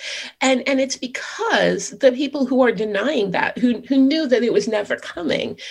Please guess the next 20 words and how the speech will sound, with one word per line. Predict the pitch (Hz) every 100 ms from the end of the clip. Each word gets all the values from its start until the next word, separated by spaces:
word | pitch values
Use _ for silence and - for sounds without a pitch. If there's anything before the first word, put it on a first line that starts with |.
| -
say, | - - 339 349 - - - -
"It's | 254 -
not | 277 320 277
the | 262
system. | 240 - 175 175 151 - -
It's | -
not | 226 233 285
the | 311
fact | - 202 180 -
that, | 185 -
you |
know, | 226 202
there's | 202 208
only | 202 196
so | 233 190
much | 196 190 -
promotion | 180 175 175 180
to | 175
go | 175
around | 165 156 147 147 156